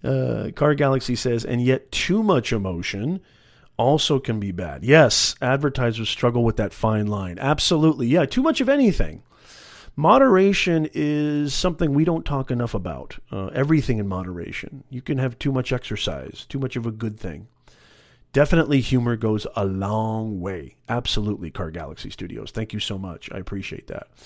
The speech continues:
Last but not least, logos. So logos comes from the, from the Latin, uh, word, uh, logic. So logos is an appeal towards logic,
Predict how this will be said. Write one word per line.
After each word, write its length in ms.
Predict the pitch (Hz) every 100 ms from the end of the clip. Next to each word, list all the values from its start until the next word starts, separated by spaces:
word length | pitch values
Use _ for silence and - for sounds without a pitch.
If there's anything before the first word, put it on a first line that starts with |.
| - - - - -
Last 340 | 143 165 185
but 120 | 190 160
not 200 | 156 139
least, 400 | 175 127 - - -
logos. 920 | 107 120 151 156 120 87 - - - _ _ _ _ - - -
So 180 | - 185
logos 460 | 147 156 190 196 156
comes 300 | - 180 156
from 200 | 156 143
the, 280 | 127 123 -
from 140 | 127 117
the 80 | 110
Latin, 600 | 120 123 135 117 110 -
uh, 260 | 110 107
word, 500 | 104 110 110 104 101 -
uh, 220 | 110 95
logic. 640 | 98 101 95 92 76 - - -
So 460 | - 98 95 90 - -
logos 580 | 107 110 123 127 113 -
is 100 | 101
an 80 | 98
appeal 360 | - - 95
towards 340 | 90 87 85 80
logic, 640 | 76 64 - - -